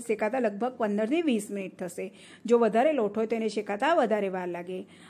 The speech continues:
હવે એકદમ ધીમા તાપે આપણે લોટને શેકવાનું છે. તો આ રીતે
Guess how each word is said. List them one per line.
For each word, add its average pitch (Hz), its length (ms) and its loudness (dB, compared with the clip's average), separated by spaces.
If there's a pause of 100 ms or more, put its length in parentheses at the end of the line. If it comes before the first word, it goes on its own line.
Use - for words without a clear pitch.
(120)
હવે 220 200 4
એકદમ 240 460 2
ધીમા 220 240 2
તાપે 214 240 -2
આપણે 220 200 0
લોટને 214 340 0
શેકવાનું 208 480 -4
છે. 427 260 -4 (3000)
તો 214 80 -2
આ 214 80 0
રીતે 214 300 4